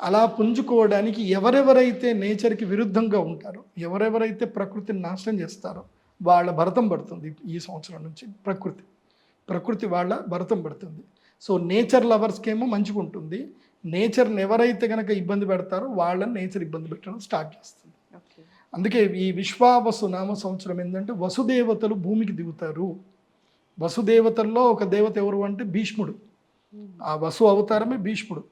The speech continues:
Speaker 1: అష్టవసువుల్లో ఒక, ఒక వసువు భీష్ముడు. భీష్ముడు మహాభారతంలో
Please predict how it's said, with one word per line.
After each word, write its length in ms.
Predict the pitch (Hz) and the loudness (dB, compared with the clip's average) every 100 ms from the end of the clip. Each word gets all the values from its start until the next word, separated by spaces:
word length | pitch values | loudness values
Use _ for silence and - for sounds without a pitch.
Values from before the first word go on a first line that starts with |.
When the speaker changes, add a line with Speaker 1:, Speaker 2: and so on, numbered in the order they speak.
| _ _ _ | _ _ _
Speaker 1:
అష్టవసువుల్లో 720 | - - 208 208 220 226 254 | -10 0 0 0 -4 -4 -2
ఒక, 160 | 240 208 | -2 -4
ఒక 320 | 190 202 190 | -6 -8 -4
వసువు 260 | 185 226 226 | -6 -4 -4
భీష్ముడు. 440 | 202 202 185 151 - _ _ _ - - _ - | -4 -6 -10 -12 -18 _ _ _ -20 -20 _ -12
భీష్ముడు 460 | 160 214 - 254 247 | -4 -2 -2 0 2
మహాభారతంలో 1200 | 202 190 233 220 220 220 220 214 214 262 320 | 4 6 6 8 6 6 0 -2 0 0 -2